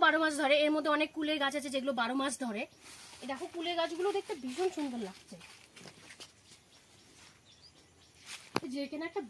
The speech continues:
বড় আমের গাছ আছে। এই যে এদিকে কি কুলের গাছ? এই কি পাখি? দেখো, দেখো। এই যে দেখো আমাদের বাগানের মধ্যে এগুলো কি পাখি তোমরা বলো তো?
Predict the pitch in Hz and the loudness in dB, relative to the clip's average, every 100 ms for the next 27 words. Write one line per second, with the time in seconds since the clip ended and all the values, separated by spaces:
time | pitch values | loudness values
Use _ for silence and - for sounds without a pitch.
0 | 220 294 320 330 320 302 285 269 254 - | -8 -10 -6 -6 -4 -6 -8 -10 -12 -14
1 | 196 - - - - - - - - _ | -16 -16 -20 -20 -20 -20 -20 -20 -20 _
2 | - - - - - - - - - - | -16 -16 -16 -20 -20 -20 -20 -20 -20 -20
3 | - - - 240 262 285 277 269 269 269 | -20 -18 -16 -12 -10 -8 -8 -8 -10 -12
4 | - 262 262 254 294 - - - - - | -12 -12 -12 -12 -14 -14 -20 -20 -20 -20
5 | - - 392 - 466 370 277 330 262 - | -14 -8 -8 -8 -8 -10 -6 -2 -4 -4
6 | 339 320 403 - - - - - - - | -8 -8 -14 -18 -20 -20 -20 -20 -20 -20
7 | _ - 330 339 302 - 320 311 254 240 | _ 6 8 10 10 10 12 12 12 10
8 | 262 294 294 269 262 285 - 320 294 233 | 12 12 12 12 10 8 10 8 8 8
9 | 277 269 262 269 240 254 254 | 8 8 10 10 12 10 10